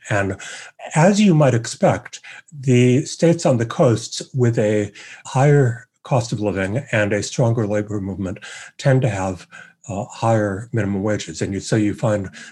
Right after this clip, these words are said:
fifteen dollars in the District of Columbia, fourteen dollars in California, thirteen and a half approximately in Washington State. And individual cities and counties within those states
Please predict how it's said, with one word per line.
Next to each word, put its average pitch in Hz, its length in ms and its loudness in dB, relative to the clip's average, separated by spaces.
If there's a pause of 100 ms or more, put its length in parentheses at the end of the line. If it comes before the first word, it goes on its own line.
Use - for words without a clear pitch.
(100)
fifteen 127 380 0
dollars 117 480 2
in 104 500 -4
the 117 80 -6
District - 320 -8
of - 60 -20
Columbia, 127 720 0 (300)
fourteen 127 420 0
dollars 104 400 0
in 95 100 -10
California, 120 800 0 (500)
thirteen 127 440 2
and 107 100 0
a 98 40 -2
half 110 220 -2
approximately 107 720 -2
in 98 140 -4
Washington 98 480 -4
State. 104 360 -2 (160)
And 107 320 0 (540)
individual 156 600 4
cities 117 340 2
and 101 120 -4
counties 131 600 0
within 110 400 0
those 98 240 -4
states - 440 -4